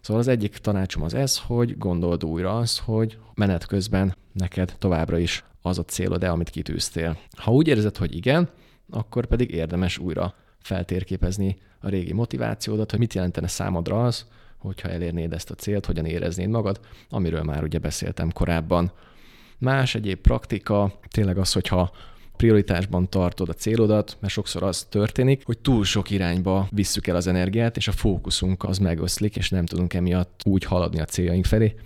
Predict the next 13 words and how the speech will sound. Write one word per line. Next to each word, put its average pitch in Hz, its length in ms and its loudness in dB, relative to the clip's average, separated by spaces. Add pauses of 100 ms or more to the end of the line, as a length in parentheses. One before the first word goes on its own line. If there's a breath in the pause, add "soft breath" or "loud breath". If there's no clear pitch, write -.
(140 soft breath)
ahogy 82 260 -2
mi 87 120 2
azt - 160 -2
eredetileg 85 480 -2
terveztük 85 520 -2
volna. 87 340 4 (520 soft breath)
Előállhat 98 540 4
egy 95 140 2
olyan 80 140 2
szituáció, 156 480 2
amikor 117 260 4
választanod 82 540 0
kell 98 340 0